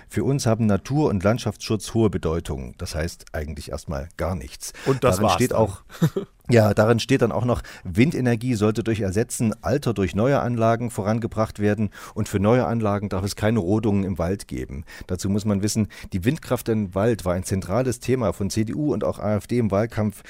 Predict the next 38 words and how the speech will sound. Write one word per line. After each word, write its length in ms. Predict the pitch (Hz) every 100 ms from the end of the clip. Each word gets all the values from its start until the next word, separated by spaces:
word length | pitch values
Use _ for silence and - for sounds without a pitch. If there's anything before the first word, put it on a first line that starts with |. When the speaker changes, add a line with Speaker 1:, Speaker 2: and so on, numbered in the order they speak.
| - -
Speaker 1:
Das 120 | 92
heißt, 200 | 104 - 87 110
die 80 |
sind 180 | 98 107
strikt 380 | - - 143 -
gegen 320 | 117 120 101
Windräder 420 | 110 123 107 110
im 140 | 101 98
Thüringer 360 | 101 107 92
Wald. 320 | 85 107 131 - - -
Das 140 | 92
ist 160 | 110 -
dann 120 | 98
sehr 200 | 98 95
ideologisch 460 | 107 101 107 110 87
ausgeartet 600 | 101 139 113 113 117 104
noch, 140 | 107
dieser 260 | - 107 98
Streit. 540 | - 98 104 - - - - - - _ - -
Äh, 200 | 120 107
dann 160 | 104 104
steht 220 | 120 87
auch 80 | 104
noch 120 | 104
drin, 240 | 113 107 - - -
dass 120 | 110
es 120 | 104
ein 140 | 98
zeitlich 360 | 104 110 113 -
begrenztes 600 | 107 - 107 131 117 107
Moratorium 720 | 104 87 87 110 143 131 113
über 380 | - 123 113 -
Neu-, 640 | - 110 104 123 - 82
Neueinrichtung 640 | 104 117 135 113 110 - 113
von 180 | 107 95
Windanlagen 600 | 143 - 101 101 101 104
im 100 | 104
Wald 280 | 98 104